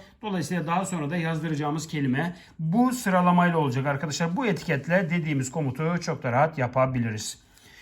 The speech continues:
İnternet sayfası hazırlarken hangi H T M L etiketiyle sayfamızın başlığını oluşturabiliriz? Evet, başlık oluşturma biliyorsunuz ki title'dır İngilizce'de. Onun için hemen şöyle bir küçüktür işareti yazalım. Buraya bir title yazalım.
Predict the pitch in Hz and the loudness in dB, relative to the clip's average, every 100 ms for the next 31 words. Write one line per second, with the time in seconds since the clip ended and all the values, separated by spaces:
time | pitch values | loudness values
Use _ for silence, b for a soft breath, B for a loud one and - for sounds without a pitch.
0 | B 220 226 269 285 294 - 202 185 185 | B -4 -2 0 -2 -2 -4 -4 -4 -4
1 | 180 170 190 196 185 156 165 180 B B | -4 -2 -2 -2 -2 -4 -2 -4 B B
2 | - 226 277 233 170 180 175 180 175 175 | -4 0 2 2 0 0 0 0 0 0
3 | 175 196 143 170 156 160 170 147 139 175 | 0 -2 -4 -6 -6 -4 -2 -2 -2 -4
4 | 165 180 160 190 156 160 - 160 160 147 | 0 -2 0 0 0 -2 -2 -2 0 0
5 | 135 - 131 127 117 110 180 156 120 120 | -2 -4 -4 -2 -4 -4 -2 -2 -4 -6
6 | 170 175 269 233 175 - 147 170 196 B | -6 -4 -4 -2 -2 -2 -2 0 -2 B
7 | B - 220 - 175 170 196 - 185 185 | B -4 -2 -2 -2 -4 -4 -2 -2 0
8 | 185 143 123 123 120 123 123 170 180 B | -2 -2 -2 -2 -2 -2 -2 -2 -4 B
9 | B 262 214 196 185 208 175 151 165 160 | B -6 -4 -2 -2 0 -2 -4 -4 -4
10 | 156 139 - - 170 175 185 180 175 185 | -4 -8 -8 -8 -6 -4 -2 -2 -2 -2
11 | 170 175 185 180 - b b _ 180 180 | -2 0 -2 -4 -12 b b _ -2 0
12 | 175 165 - 123 127 185 185 180 175 175 | 0 -4 -6 -6 -4 -2 0 0 0 0
13 | 180 - | 0 -2